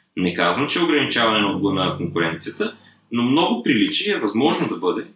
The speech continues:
ограничаване на конкуренцията. А, и ако това е така, тази практика трябва да бъде спряна.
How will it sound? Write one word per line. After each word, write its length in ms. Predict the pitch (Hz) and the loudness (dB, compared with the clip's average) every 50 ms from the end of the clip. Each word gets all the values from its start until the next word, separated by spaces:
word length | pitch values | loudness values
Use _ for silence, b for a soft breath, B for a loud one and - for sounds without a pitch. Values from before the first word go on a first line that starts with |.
| _ - 101 | _ -10 -4
ограничаване 580 | 104 101 95 95 90 - 95 90 90 90 87 | 0 0 0 0 2 2 2 4 4 4 2
на 140 | 87 85 - | 2 0 -2
конкуренцията. 720 | - 82 80 - 82 82 82 82 - - 139 - 220 220 220 B B B B B B B B - | -4 -10 -6 -2 -2 -2 0 -2 0 -2 0 2 2 0 0 B B B B B B B B -2
А, 340 | - 117 120 117 117 117 131 120 | 0 2 4 4 2 2 2 0
и 60 | 113 | 0
ако 160 | 110 113 - | 0 0 -2
това 220 | - - 131 147 156 | -2 0 2 2 2
е 100 | - - | 2 2
така, 580 | - - - 123 135 165 180 185 175 - - - | 0 0 2 2 4 4 4 2 2 0 0 2
тази 280 | 151 147 143 - - | 2 2 2 0 0
практика 400 | 143 135 135 - - - 143 135 | 0 0 0 0 0 -2 -2 0
трябва 260 | - 131 123 120 113 | 2 2 2 4 4
да 80 | - 104 | 2 2
бъде 220 | 98 107 95 92 | 2 2 0 0
спряна. 500 | - - - 101 95 92 90 87 85 - | -2 -4 0 2 2 4 4 2 0 -4